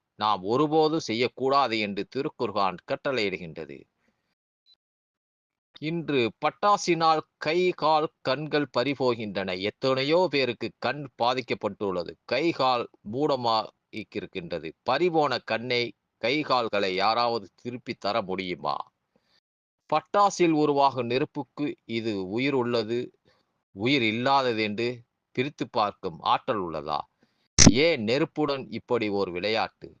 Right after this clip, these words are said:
மனித உயிருக்கும் உடமைக்கும் இன்ன பிற உயிரினர், உயிர் இனத்திற்கும் சுற்றுப்புற சூழலுக்கும் ஊறு விளைவிக்கும் இந்த தீயுடன் இப்படி ஒரு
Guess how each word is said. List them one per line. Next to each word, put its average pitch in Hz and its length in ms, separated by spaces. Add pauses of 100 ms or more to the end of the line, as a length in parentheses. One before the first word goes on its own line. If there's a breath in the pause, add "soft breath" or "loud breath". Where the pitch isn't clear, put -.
(140)
மனித 151 420
உயிருக்கும் 127 600
உடமைக்கும் 117 680 (360)
இன்ன 123 280 (300)
பிற 101 180 (500)
உயிரினர், 131 560 (400)
உயிர் 135 420
இனத்திற்கும் 113 720 (160)
சுற்றுப்புற 135 680
சூழலுக்கும் 117 680 (840)
ஊறு 156 420
விளைவிக்கும் 113 680
இந்த 104 380
தீயுடன் 120 600 (280)
இப்படி 127 400
ஒரு 107 280